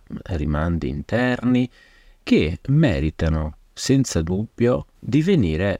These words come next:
analizzati e studiati. Quello che dirò non vuole essere in alcun modo completo, si tratta solo di alcune considerazioni per l'appunto su come è costruito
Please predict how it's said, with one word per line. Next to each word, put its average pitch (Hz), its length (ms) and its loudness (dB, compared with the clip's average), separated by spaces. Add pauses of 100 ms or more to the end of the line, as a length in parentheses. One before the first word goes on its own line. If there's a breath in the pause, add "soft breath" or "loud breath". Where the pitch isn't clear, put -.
analizzati 95 1040 -2
e - 180 2
studiati. 80 880 -2 (680 soft breath)
Quello 85 260 2
che 76 360 -2
dirò 117 580 2
non 73 260 -2
vuole 71 300 -2
essere 71 720 -4
in 80 200 -2
alcun 82 400 -2
modo 73 840 0
completo, 69 920 -2
si 156 160 0
tratta - 360 0
solo 123 380 2
di 101 140 -2
alcune 98 500 0
considerazioni 82 1300 -2 (500 soft breath)
per 156 140 2
l'appunto 143 560 0
su - 240 -4
come 113 340 2
è 69 60 -4
costruito 95 960 -2